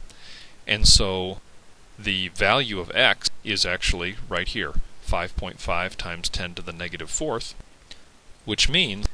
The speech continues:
this last line in our ice chart, which is what we use along with Ka, simplifies to what I've written down here, three-fourths of the way down the screen.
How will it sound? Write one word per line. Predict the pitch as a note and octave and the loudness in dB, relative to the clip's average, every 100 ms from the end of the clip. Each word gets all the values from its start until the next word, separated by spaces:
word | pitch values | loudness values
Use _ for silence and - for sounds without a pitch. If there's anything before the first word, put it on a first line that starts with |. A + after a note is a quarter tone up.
| - | -6
this | A2+ G#2+ - | 2 6 6
last | F#2+ A#2 C3 - C3+ | 4 2 4 2 0
line | C#3+ A2+ F2 G2 | 0 0 0 -2
in | F#2+ | -2
our | F2+ - | -2 0
ice | G2+ G2+ - | 2 6 6
chart, | - F#2+ F#2 - - - - - - - - - - - | 6 2 2 2 0 -4 -18 -18 -20 -20 -20 -20 -18 -6
which | G#2+ - | 4 4
is | G2 | 4
what | G#2 - | 0 -2
we | G2 | -2
use | A2 B2+ G2+ | 0 2 2
along | G2 G2 F#2 F#2 | -2 -2 -4 -4
with | F2+ - - | 2 2 2
Ka, | - F2+ F2+ C3+ G#2 C3 - - | 0 2 2 2 2 6 4 6
simplifies | - F#3 - - F2+ F2+ A2 - | 6 8 8 6 2 0 2 2
to | - F#2+ F2+ G#2+ - - - A2 | 0 -2 -4 -6 -10 -12 -10 -4
what | G2 | -2
I've | F#2 | -2
written | G#2+ - G2 | -4 -8 -6
down | F2+ F2+ F#2 G#2 - | -4 -4 -8 -6 -4
here, | - - G2+ D#2 B1+ | -2 -2 -2 -4 -6
three-fourths | - - F#2 - G2 F2 - | -4 -2 -2 -4 -4 -4 -4
of | |
the | F#2 | -4
way | E2+ E2 | -4 -6
down | D#2+ E2 E2 E2 - - - - - - - - | -4 -6 -6 -10 -10 -10 -12 -20 -20 -20 -14 0
the | |
screen. | - - F#2+ | 0 2 -2